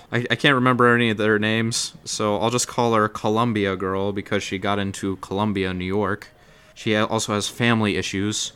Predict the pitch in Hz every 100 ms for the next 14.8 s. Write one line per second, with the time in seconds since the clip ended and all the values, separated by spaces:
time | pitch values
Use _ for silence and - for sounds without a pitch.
0 | _ - 98 95 92 95 95 95 95 95
1 | 95 - 98 95 92 - - 92 90 90
2 | 90 - 98 92 90 - - - - -
3 | 92 90 90 87 98 95 92 - 95 82
4 | - 151 135 131 - - - - - 98
5 | 95 87 76 - 101 95 92 95 92 -
6 | - - - - 95 90 85 - 92 90
7 | 87 - - 95 90 92 - 87 90 90
8 | - - - - - 98 95 92 92 90
9 | 107 - 117 107 104 107 - 104 101 92
10 | - - 101 98 95 92 - 98 92 90
11 | 87 - - - - - 101 95 92 90
12 | 90 87 87 92 92 90 87 - 90 -
13 | 95 90 85 87 - - - 90 87 85
14 | 85 85 98 85 85 85 82 87